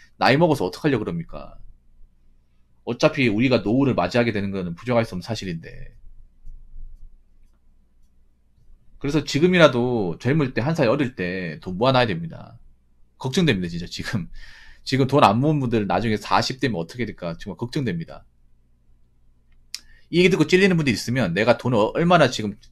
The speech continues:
쓸데없이 많이 쓰는지, 돈 세는 데가 어딘지를 좀 분석하시기 바랄게요. 잔소리처럼 들리겠지만 내가 돈 없고 빽 없는 사람은 이렇게 해야 됩니다. 이렇게 해야 돼, 해야 돼. 이렇게 해야 돼. 안 하면 정말 답이 없어요.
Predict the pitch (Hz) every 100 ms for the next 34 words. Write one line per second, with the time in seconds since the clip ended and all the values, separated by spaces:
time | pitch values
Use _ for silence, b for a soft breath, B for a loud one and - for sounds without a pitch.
0 | _ _ - - _ - 220 220 196 170
1 | 110 82 98 107 95 82 - 131 165 180
2 | 165 101 120 120 98 95 165 156 160 151
3 | 147 123 80 82 - 78 82 - _ _
4 | _ _ _ _ _ - - 113 151 143
5 | 95 110 107 - 82 80 78 - _ -
6 | - _ _ _ - _ _ _ _ _
7 | _ _ _ _ _ _ _ _ _ _
8 | _ - 147 147 170 170 190 175 139 143
9 | 143 113 135 - 135 95 78 - 175 208
10 | 202 131 117 127 85 78 - 165 214 190
11 | 123 92 113 95 110 98 92 107 92 -
12 | 82 87